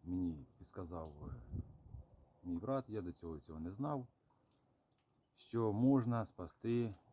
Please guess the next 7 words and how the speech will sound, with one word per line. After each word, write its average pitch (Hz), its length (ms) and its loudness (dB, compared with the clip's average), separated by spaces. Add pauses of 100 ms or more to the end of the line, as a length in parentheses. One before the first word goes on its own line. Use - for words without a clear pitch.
(140)
цепку 123 460 0
бензопили, 98 600 -2
яка 135 260 -2
потяглася, 117 800 -2 (840)
і 151 420 6
працювати 113 680 0
ще, 101 460 0